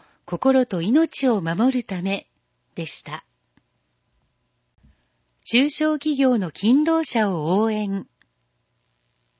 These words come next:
中小企業で働く人と家族のための共済事業、ドゥプレが四月に新しく生まれ変わります。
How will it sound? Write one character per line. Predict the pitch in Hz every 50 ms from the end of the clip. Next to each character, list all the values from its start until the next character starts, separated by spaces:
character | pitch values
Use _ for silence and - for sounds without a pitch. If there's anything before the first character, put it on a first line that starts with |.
| _ _ _ _ _ _ _ _ _ _ _ _ _ _ _ _ _ _ _ _ _ _ _ _ _ _ _ _ _
中 | - 226 269 302
小 | 294 - - 320 311 311
企 | - 330 320
業 | 302 302 302 285
で | 254 190 151
働 | 147 160 - 220 233 262 247
く | -
人 | - - - 269 262
と | - - 185 190 - - - _ _ _ _ _ _
家 | - 254
族 | 262 330 339 330 - 262
の | 247 226
た | - 208 208
め | 220 220 208
の | 190 185 190 165 - _
共 | _ - - 190 233 269
済 | - - 294 294 285 285
事 | 269 - 277 233
業、 | - 190 175 175 165 151 160 - _ _ _ _ _ _
ド | _ - 160
ゥ | -
プ | - 254 269
レ | 269 262 254
が | 240 240 226 226 - - - - - _ _
四 | - - - 202
月 | 196 247 254 - 277
に | 254 233 185 143
新 | 143 - 190 233 285 311
し | - -
く | - - 214
生 | 180
ま | 160 165 185 220
れ | 240
変 | 233 - 226 226
わ | 226
り | 226 208 214
ま | 196 196 226
す。 | - _